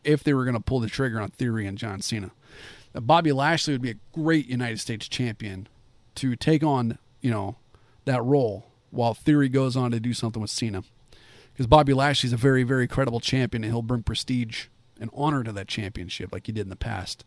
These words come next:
Um, so I agree with that one as well.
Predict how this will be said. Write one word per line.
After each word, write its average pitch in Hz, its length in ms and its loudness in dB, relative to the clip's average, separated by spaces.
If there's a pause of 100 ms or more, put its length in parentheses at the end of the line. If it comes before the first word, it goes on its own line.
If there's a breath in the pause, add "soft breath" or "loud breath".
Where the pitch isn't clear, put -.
(960 soft breath)
Um, 147 400 4
so 165 160 4
I 156 100 8
agree 143 200 6
with 131 140 2
that 147 160 2
one 131 80 2
as 120 100 -2
well. 123 240 0